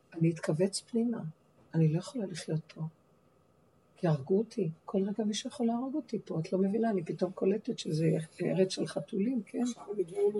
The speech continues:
Speaker 1: כמה
Speaker 2: למצב
Speaker 1: שיש כאן, אה, משטר, וכמה שיש משפט כביכול, ויש זה... סליחה, אני אגיד לך את האמת, רגע השופט יעשה ככה, והשוטר יעשה ככה, החתול יקפוץ ויקח את הגבינה, ואין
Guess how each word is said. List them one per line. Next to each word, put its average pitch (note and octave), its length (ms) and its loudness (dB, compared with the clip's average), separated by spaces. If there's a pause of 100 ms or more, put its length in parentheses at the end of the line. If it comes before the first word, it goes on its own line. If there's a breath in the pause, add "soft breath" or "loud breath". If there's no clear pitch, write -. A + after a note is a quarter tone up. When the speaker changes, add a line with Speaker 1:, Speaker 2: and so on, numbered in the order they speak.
Speaker 1:
כמה G#3 120 10
Speaker 2:
למצב B3 180 4
Speaker 1:
שיש - 280 10
כאן, A3+ 180 6 (580 soft breath)
אה, F#3+ 160 12
משטר, F#3+ 380 8 (160)
וכמה F3+ 300 2
שיש F#3+ 480 0
משפט G3 480 4
כביכול, F#3 500 2
ויש F3+ 200 2
זה... G3+ 260 2 (540)
סליחה, G#3 420 0 (880)
אני A3+ 100 2
אגיד A3 140 2
לך C#4 180 0
את - 60 -4
האמת, A#3 300 4 (600)
רגע A#3+ 320 8
השופט A#3 460 0
יעשה A3 220 2
ככה, - 280 0
והשוטר F3+ 360 0
יעשה G#3+ 240 -6
ככה, - 260 -6
החתול G3+ 380 -2
יקפוץ G3+ 400 -6
ויקח B3 240 -6
את - 100 -10
הגבינה, A#3 320 2 (100)
ואין G#3+ 220 0